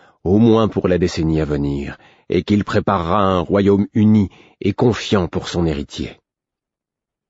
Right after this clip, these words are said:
Nos ennuis avec les pirates rouges seront alors probablement réglés depuis longtemps,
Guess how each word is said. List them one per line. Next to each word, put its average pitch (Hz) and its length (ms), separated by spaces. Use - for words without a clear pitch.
Nos 98 180
ennuis 107 300
avec 92 240
les 90 80
pirates 98 320
rouges 98 300
seront 98 360
alors 92 200
probablement 92 500
réglés 90 360
depuis 82 200
longtemps, 101 400